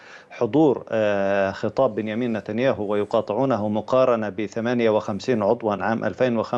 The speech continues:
وخمسة عشر، هذا صعود أو تصاعد في ربما النفور من، آه، الكثير من أعضاء الحزب الديمقراطي من بنيامين نتنياهو. ثانيا، نتنياهو خالف، آه،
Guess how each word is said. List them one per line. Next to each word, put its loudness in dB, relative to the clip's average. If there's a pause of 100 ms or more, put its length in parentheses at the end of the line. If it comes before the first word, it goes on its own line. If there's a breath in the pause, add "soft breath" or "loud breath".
(400)
وخمسة 0
عشر، 2 (580 loud breath)
هذا 4
صعود 4
أو 0
تصاعد 0
في 2
ربما 2
النفور 0 (380)
من، 4
آه، 4
الكثير 0
من -2
أعضاء 2
الحزب -6
الديمقراطي -2
من -2
بنيامين 2
نتنياهو. 0
ثانيا، 2 (920)
نتنياهو 2
خالف، 0
آه، 2